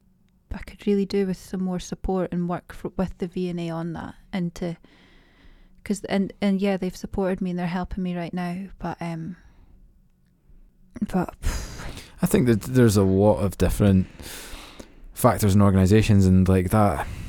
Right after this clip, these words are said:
Speaker 2: Yeah, the V and A's got to be part of that, but I suppose
Speaker 1: Mm-hmm.
Speaker 2: it's got to be part of the bigger picture. Um, I mean, the next one that's coming along is gonna be the Eden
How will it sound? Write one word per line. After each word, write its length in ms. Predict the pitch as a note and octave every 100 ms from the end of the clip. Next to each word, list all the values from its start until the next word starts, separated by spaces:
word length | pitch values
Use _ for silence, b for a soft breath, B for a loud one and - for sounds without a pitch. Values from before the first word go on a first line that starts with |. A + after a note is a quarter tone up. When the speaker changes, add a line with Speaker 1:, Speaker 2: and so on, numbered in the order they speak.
| B B B -
Speaker 2:
Yeah, 180 | A#2+ A#2
the 80 |
V 160 | G2+ A2
and 80 | G#2
A's 140 | G2+
got 80 | -
to 60 | G2
be 80 |
part 280 | F#2+ A2 A#2+
of 60 | B2+
that, 260 | E3 - F#2+ - _ _ _
but 100 | -
I 60 |
suppose 260 | G#3+ F3+ A2
Speaker 1:
Mm-hmm. 60 | F#2+
Speaker 2:
it's 80 | -
got 100 | F#2+
to 60 |
be 120 | F#2+ F#2+ - - -
part 180 | - C#2
of 80 | E2+
the 60 |
bigger 260 | F2 F#2 E2
picture. 500 | - E2+ - D#2+ E2 B B B B B -
Um, 540 | F2 F2 E2+ E2 E2+ -
I 60 | -
mean, 100 | A2
the 80 | F#2+
next 260 | G2 F2 -
one 100 | F2+
that's 120 | E2+
coming 200 | F#2+ F2+
along 240 | F2 F2+
is 80 | E2+
gonna 160 | - F2
be 100 | E2+
the 140 | F2
Eden 360 | F2+ F2+ F2 E2+